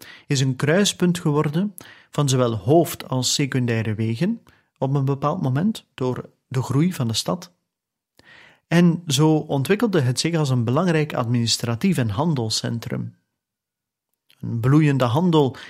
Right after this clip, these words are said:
in landbouwproducten, vruchten van de Haspengouwse bodem, die op belangrijke wijze bijdroegen aan de bevoorrading van het Romeinse leger,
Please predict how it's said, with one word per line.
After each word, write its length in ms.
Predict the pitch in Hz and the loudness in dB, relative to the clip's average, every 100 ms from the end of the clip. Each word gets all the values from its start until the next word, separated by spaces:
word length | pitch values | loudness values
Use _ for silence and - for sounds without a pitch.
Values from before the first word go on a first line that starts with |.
| - | -4
in 200 | 131 127 | 0 2
landbouwproducten, 1120 | 139 175 139 123 120 135 120 120 - 127 123 - _ _ _ - | 4 4 2 0 0 -4 -4 -6 -8 -10 -10 -16 _ _ _ -8
vruchten 560 | 120 147 175 - 151 | 2 2 4 2 2
van 140 | 131 127 | 2 0
de 60 | |
Haspengouwse 840 | 113 151 - - 127 120 117 113 120 | 0 0 -2 -2 -2 -2 -2 -2 -2
bodem, 480 | 117 131 156 180 185 _ _ _ _ | 0 0 0 -2 -4 _ _ _ _
die 120 | 147 | 2
op 100 | 139 | 4
belangrijke 580 | 127 151 165 143 135 131 | 4 4 4 2 2 0
wijze 360 | 123 120 113 | 2 0 0
bijdroegen 720 | 113 139 151 135 139 131 135 - | 0 2 2 2 0 0 -2 -2
aan 120 | 120 | -2
de 80 | 120 | -2
bevoorrading 760 | 120 123 151 135 120 120 117 - - | -2 0 2 2 0 0 -4 -6 -20
van 160 | - 147 | -4 -2
het 160 | 135 | 0
Romeinse 520 | - 120 120 117 - 110 | -2 -2 0 -2 -4 -4
leger, 460 | 110 147 170 190 | -2 -2 -2 -6